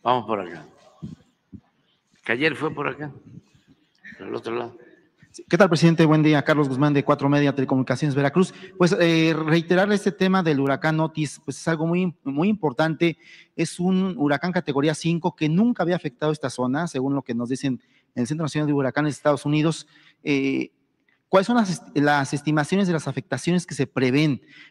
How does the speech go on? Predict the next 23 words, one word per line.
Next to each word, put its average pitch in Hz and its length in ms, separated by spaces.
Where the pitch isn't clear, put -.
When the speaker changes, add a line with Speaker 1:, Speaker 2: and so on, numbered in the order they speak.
Speaker 2:
Veíamos 170 400
imágenes, 175 460
incluso 160 240
una 170 160
torre 165 260
de 156 60
una 160 220
televisora 135 540
que 117 360
fue 156 140
derribada 151 560
por 127 140
el 120 220
huracán, 156 520
las, 147 320
también 143 240
de 156 80
las 131 100
de 127 80
la 131 240
alerta 139 340
sísmica 156 380
también 135 420